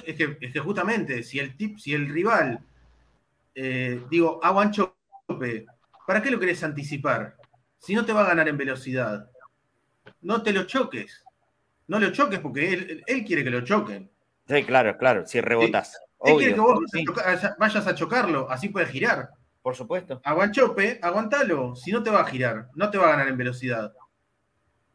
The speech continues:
Speaker 1: Eh, digamos, hay que ser un poco más vivo en esas cosas. Eh, justo, digo, venimos de niveles bajos.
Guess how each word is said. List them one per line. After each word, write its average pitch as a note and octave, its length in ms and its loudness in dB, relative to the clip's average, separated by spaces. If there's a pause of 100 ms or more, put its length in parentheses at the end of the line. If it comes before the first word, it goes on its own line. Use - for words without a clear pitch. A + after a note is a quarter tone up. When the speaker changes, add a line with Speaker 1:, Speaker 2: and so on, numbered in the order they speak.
(360)
Speaker 1:
Eh, B2+ 320 -4
digamos, D3 260 2
hay E3+ 60 2
que G#3 100 -4
ser G3+ 160 -2
un F3+ 140 -4
poco F3+ 480 2
más D3 180 0
vivo F#3 240 0
en C#3+ 60 0
esas B2 240 -8
cosas. A2+ 360 -8 (720)
Eh, A2 140 -12
justo, G3+ 480 2
digo, C#3+ 380 0
venimos F#3+ 320 2
de D3+ 80 2
niveles D3 300 0
bajos. A#2 580 0